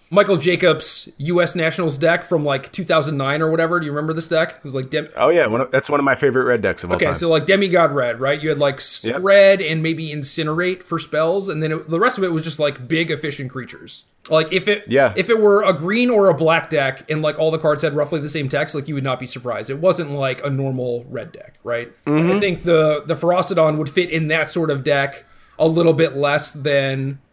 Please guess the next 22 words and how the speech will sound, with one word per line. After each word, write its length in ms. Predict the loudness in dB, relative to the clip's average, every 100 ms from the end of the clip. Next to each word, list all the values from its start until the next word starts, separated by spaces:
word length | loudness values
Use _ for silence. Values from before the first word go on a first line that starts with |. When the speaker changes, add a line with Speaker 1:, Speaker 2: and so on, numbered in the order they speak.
| _ -8
Speaker 1:
the 100 | -6
current 320 | 0 0 0
mono 240 | -2 -2
red 220 | 0 0 0
decks, 340 | 0 -2 -4 -2
although 480 | 0 2 2 2
the 140 | 0 -2
current 240 | 0 0
mono 180 | 0 0
red 160 | 0 0
decks 180 | -2
are 80 | -2
also, 180 | -2 0
like, 200 | -2 0
moving 400 | -2 -2 -2 -2
a 60 | -2
little 240 | -2 0
bit 180 | -2 -4
more 320 | -4 -2 -2
towards 380 | -2 -4 -4 -4
that, 360 | -2 -2 -4
but 340 | -4 -4 -4